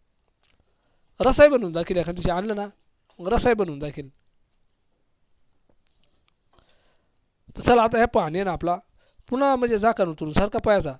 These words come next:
म्हणजे पाणी आटत आहे ना, मासं लागू नये म्हणून खाली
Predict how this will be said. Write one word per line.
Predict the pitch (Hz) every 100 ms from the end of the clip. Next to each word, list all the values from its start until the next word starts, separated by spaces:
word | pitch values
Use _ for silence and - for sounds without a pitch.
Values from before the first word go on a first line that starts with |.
| _ _ _ -
म्हणजे | 185 220
पाणी | 220 208 165
आटत | 156 165 190
आहे | 170
ना, | 190 131 _ _ _ _ _ -
मासं | 185 202
लागू | 190 165 151
नये | 156
म्हणून | 165 160 139
खाली | 151 147